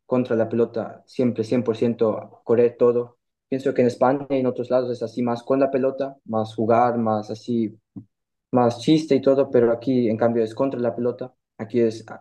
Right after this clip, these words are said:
también les importa con, pero lo más importante es que cuando pierdas la pelota o cuando estés atacando contra la pelota, que siempre des cien por ciento.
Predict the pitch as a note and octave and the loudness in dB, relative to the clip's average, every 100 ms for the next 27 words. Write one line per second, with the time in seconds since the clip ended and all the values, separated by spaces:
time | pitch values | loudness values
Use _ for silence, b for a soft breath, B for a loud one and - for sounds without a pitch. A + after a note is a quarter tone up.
0 | _ - C3 D3+ E3+ D3 B2+ C3+ C3+ B2 | _ -2 2 4 4 2 2 0 0 -2
1 | C3+ D#3 - B2 A#2+ A#2 A#2 C3 A#2+ A#2 | 0 -2 -4 0 2 2 0 -2 -6 -6
2 | A#2+ A#2 A2+ - G#2+ A2 _ _ A2+ A2+ | -6 -6 -8 -4 -6 -6 _ _ 2 2
3 | G#2+ C3 B2 A#2 - _ - A#2 A2 A2+ | 4 4 4 0 -2 _ 0 0 2 -2
4 | F#2+ G#2+ G#2+ _ - _ - A2 A2 G#2+ | -2 -6 -8 _ -20 _ -6 -2 2 2
5 | A#2 A#2 G#2+ A2 A2+ A2 B2 A#2+ A#2 A#2+ | 2 -2 -4 -6 -4 -2 -4 -6 -10 -14
6 | A2+ A2 - G#2+ - _ _ _ - C3 | -14 -8 -2 -2 -4 _ _ _ 2 4
7 | A#2+ A2+ A2 A#2 G#2 A#2 A2 A2+ | 6 4 2 -2 0 -2 -2 -6